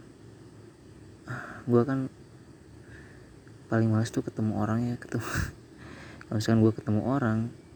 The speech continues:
udah lebih dari lima orang gitu, kumpul-kumpul atau ngobrol-ngobrol, nongkrong itu udah,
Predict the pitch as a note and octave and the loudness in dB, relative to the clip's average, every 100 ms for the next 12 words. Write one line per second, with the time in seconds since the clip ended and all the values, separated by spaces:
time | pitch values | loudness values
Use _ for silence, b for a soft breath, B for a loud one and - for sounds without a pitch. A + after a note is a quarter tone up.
0 | B B B B B B - - - - | B B B B B B -20 -20 -16 2
1 | A2+ G#2+ G#2 G#2+ G#2+ G2+ G#2+ G#2 G#2 G#2+ | 4 6 4 4 4 6 6 6 6 6
2 | G#2+ G#2 G#2 G2+ A2+ A#2+ A#2 B2+ A#2+ A#2+ | 6 6 4 2 2 4 4 4 0 0
3 | A#2 B2 B2 - A2 B2 B2 B2 A#2 G2+ | -4 -2 -6 0 0 0 -2 0 -2 -2
4 | G2 G#2+ G#2+ - - B B B B - | -4 -6 -8 -10 -20 B B B B -8
5 | A2+ G#2 G#2 A2 A#2 A#2 A2+ G#2+ A2+ - | -2 2 4 4 4 4 6 2 0 0
6 | A#2+ A#2+ C#3+ A#2 A2 | -2 2 4 4 2